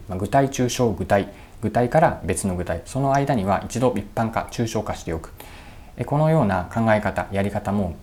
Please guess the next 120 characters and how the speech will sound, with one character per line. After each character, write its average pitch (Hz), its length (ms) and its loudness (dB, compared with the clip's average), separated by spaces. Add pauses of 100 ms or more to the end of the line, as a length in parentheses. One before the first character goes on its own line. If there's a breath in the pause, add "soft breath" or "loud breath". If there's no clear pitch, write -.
え 92 100 -4
ー、 85 40 -6
個 135 120 -2
人 135 220 2
の 80 60 -4
中 95 200 -2
で 82 80 -4
も 78 120 -8
使 - 200 -4
え 85 40 -2
ま 82 100 -6
す。 - 160 -12 (120)
で、 120 60 -6
こ 151 140 0
れ 165 120 6
を 165 160 4
積 - 140 -2
み 156 100 2
重 147 200 2
ね 107 80 2
て 90 100 -8
い - 20 -12
く - 40 -14
こ - 100 -10
と - 100 -10
に 87 60 -6
よ 82 60 -8
っ - 40 -12
て、 101 260 -4 (260 loud breath)
あ 123 100 -2
な 170 80 2
た 165 120 -2
の、 135 160 0
こ - 120 -8
う、 87 60 -4
ビ 85 80 -6
ジ 143 100 2
ネ 170 80 4
ス 165 100 -6
キ 175 100 0
ャ 160 40 0
リ 95 80 0
ア 73 60 -4
が、 - 140 -10 (280)
え - 80 -10
ー、 - 40 -8
形 120 180 0
成 113 160 2
さ 107 120 0
れ 101 80 4
て 98 120 -2
い 95 40 0
く - 40 -14
こ - 80 -8
と 95 100 -4
に 117 60 4
も 107 100 0
つ - 140 -8
な 80 80 -6
が - 80 -12
り 78 60 -14
ま - 100 -12
す。 - 140 -12 (1400 loud breath)
ま 113 60 -2
あ、 - 20 4
よ 113 80 6
っ 113 40 -6
て 110 200 2
再 151 200 4
現 175 200 4
性 147 140 2
を 135 100 2
高 127 200 0
め 98 80 2
る、 - 120 -6
ま 92 60 -4
あ、 - 20 -6
仕 - 120 -6
組 151 160 2
み - 20 0
化 139 120 6
を 127 100 4
作 - 180 -2
る 98 80 2
と 78 100 -6
い 78 40 -6
う 80 40 -6
の 80 100 -4
は、 90 140 -2
組 - 160 -2
織 - 180 0
の 113 100 2
中 104 200 2
で 95 60 -2
も 82 100 -2
そ 95 160 -4
う 90 40 -2
で 82 80 -4
す - 100 -12
し、 101 220 -4
あ 120 80 -2
な 185 120 2
た 185 80 0
の 143 120 0
中 135 200 2
で 92 80 0
も、 87 160 -6 (340)
う 98 80 -6
ん、 90 80 -2
ビ 98 100 0
ジ 113 80 4
ネ 123 100 2
ス - 100 -8
キ 156 80 0
ャ - 20 4
リ 127 120 4
ア - 20 0
を - 80 -2
作 - 220 -2
る - 100 -2